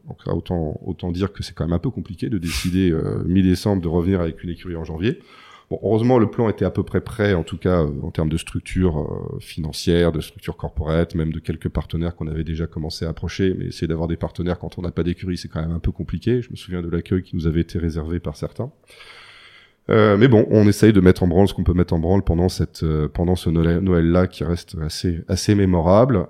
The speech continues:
On essaye aussi, mine de rien, de forcer, euh, l'intégration d'un moteur Renault à la place d'un moteur Mercedes, parce que cette époque-là, c'était un moteur Mercedes dans l'arrière de la Lotus,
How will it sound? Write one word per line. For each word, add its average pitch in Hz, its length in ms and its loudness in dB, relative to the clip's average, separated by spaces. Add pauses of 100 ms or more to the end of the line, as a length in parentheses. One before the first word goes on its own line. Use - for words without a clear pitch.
(140)
On 104 160 2
essaye 104 300 4
aussi, 104 340 0
mine 107 180 4
de 98 80 2
rien, 98 440 4
de 87 100 -2
forcer, 104 600 2
euh, 85 100 6
l'intégration 90 580 2
d'un 85 100 4
moteur 87 280 4
Renault 92 340 4
à - 20 6
la 85 100 4
place 87 180 2
d'un 90 80 2
moteur 87 260 0
Mercedes, 87 500 0
parce - 140 -8
que - 80 -10
cette - 200 -4
époque-là, 90 380 -2
c'était - 280 -8
un 87 40 -4
moteur 82 280 -2
Mercedes 85 580 0
dans 82 100 -2
l'arrière 82 280 0
de 85 60 2
la 80 100 2
Lotus, 82 580 -2